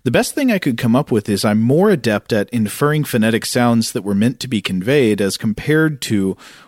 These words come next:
what was heard when spoken by my wife. I'm curious about how this gap plays a role in everyone's lives. Keith." Uh, thanks, Keith. And yeah, I think this is a really interesting question. M-, I think there could be a lot of potential answers to it, but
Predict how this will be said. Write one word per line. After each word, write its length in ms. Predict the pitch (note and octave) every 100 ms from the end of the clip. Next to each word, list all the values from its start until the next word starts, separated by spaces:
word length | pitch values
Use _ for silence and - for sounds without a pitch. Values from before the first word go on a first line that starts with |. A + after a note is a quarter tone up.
| -
what 260 | A#2 -
was 160 | D#3+ C#3
heard 320 | B2+ A#2+ G#2+
when 160 | G#2+ G#2
spoken 400 | - G2+ G#2 F#2
by 160 | F2+
my 160 | F2+ F2
wife. 560 | F#2+ D3 F2 C#2 - -
I'm 100 | G#2+
curious 540 | A2+ D3+ E3+ F3+ D#3+ -
about 300 | B2 A#2+ A2
how 320 | - A#2+ C#3
this 220 | D3 C3+
gap 300 | - G#2+ -
plays 240 | - A2 G2+
a 60 |
role 260 | A2 G2 F#2
in 80 | F#2
everyone's 460 | F2 F2+ E2+ F2
lives. 560 | B2+ D3+ C#3+ C#3 C3 - - - -
Keith." 440 | - G2+ - - _ _ _ _ _
Uh, 360 | - G#2+ G#2+ G#2
thanks, 320 | - A3 -
Keith. 200 | C3+ A#2+
And 80 | C3
yeah, 160 | F3+
I 120 | C#3+ C#3
think 200 | C#4 A3
this 160 | C3+
is 120 | C3
a 40 | A2+
really 280 | B2+ G#3+ C3
interesting 480 | G2 G#2 - G2+
question. 520 | - G2+ - - G2 A2
M-, 120 | C3 - _ _ _ -
I 220 | B2+ C3 - _ -
think 160 | G#3+
there 100 | C#3+
could 180 | C3+ F#3+
be 80 | F3+
a 80 | A2+
lot 240 | A2+ D#3
of 60 | C#3+
potential 440 | A#2 A2+ F#2+ G2
answers 420 | G2 F#2+ G2+ F2+ -
to 180 | A2
it, 160 | G2 -
but 300 | A2+ A2 G#2